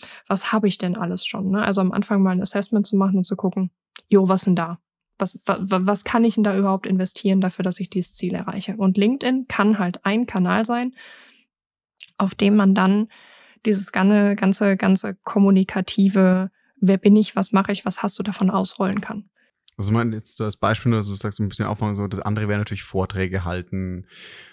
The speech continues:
Speaker 2: mit anderen Kundinnen und Kunden auf Events sprechen und Ähnliches. Und wie du eben in einem, sag ich mal, echten, also im realen Leben da vor Leuten auf einer Bühne sprichst,
Speaker 1: Mhm.
Speaker 2: kannst du LinkedIn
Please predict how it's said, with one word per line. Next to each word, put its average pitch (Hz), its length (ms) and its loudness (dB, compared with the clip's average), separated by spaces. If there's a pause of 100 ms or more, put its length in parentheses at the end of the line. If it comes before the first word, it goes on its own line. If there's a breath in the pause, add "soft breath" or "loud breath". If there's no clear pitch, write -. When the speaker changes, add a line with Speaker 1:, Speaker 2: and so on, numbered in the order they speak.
(100)
Speaker 2:
mit 95 200 -4
anderen 98 300 -2
Kundinnen 98 320 -4
und 95 40 -4
Kunden 104 220 -2
auf 98 120 -10
Events 95 320 0
sprechen 98 400 -4
und - 120 -6
Ähnliches. 139 480 -2
Und 110 280 -6 (680)
wie 127 260 -4
du 151 140 -4
eben 110 240 0
in 110 120 0
einem, 104 340 -4
sag 110 160 -6
ich 107 60 -4
mal, 95 220 -8 (180)
echten, - 380 -8
also 98 160 -4
im 95 80 -4
realen 98 480 -2
Leben 139 280 -4
da 117 140 -6
vor 107 240 -2
Leuten 113 260 -2
auf 110 140 -6
einer 98 80 -2
Bühne 156 300 0
sprichst, 233 340 -4
Speaker 1:
Mhm. - 40 -10
Speaker 2:
kannst 113 240 -4
du 117 40 0
LinkedIn 117 540 -2